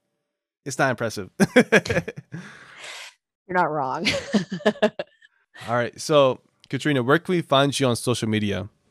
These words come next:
Speaker 2: Uh, you can find me all over as Abrakatrina, A B R A C A T R E N A.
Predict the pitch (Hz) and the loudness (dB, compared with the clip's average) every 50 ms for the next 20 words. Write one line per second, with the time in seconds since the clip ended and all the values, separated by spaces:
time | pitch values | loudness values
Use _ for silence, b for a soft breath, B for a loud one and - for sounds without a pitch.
0 | _ _ _ _ _ _ _ - 196 196 185 180 233 240 320 320 339 - - 233 | _ _ _ _ _ _ _ 0 2 2 2 2 0 -2 -2 -4 -4 0 4 4
1 | 226 233 240 247 240 247 247 247 240 - - 214 240 277 277 220 226 233 226 240 | 4 4 2 -2 -4 -4 -2 0 0 4 6 6 8 8 8 6 4 4 4 2
2 | 254 247 190 202 196 202 160 170 185 180 208 - - 214 - - 190 175 175 180 | 2 2 2 0 0 2 2 2 2 2 -2 -4 -4 -8 -6 -6 -6 -4 -2 0
3 | 180 185 190 190 - 185 185 185 202 180 208 202 196 - 180 180 175 - - 180 | 0 0 0 0 0 0 0 0 0 -2 -4 -4 -2 0 2 2 2 2 2 2
4 | 180 180 180 190 - - - 196 - - 185 185 185 - - - 190 180 175 180 | 0 0 -2 -4 -8 -8 -10 -10 -6 -4 -4 -4 -4 -6 -8 -8 -6 -4 -4 -6
5 | - - 175 180 175 170 170 170 175 180 190 196 | -6 -8 -10 -10 -10 -8 -8 -8 -10 -10 -12 -14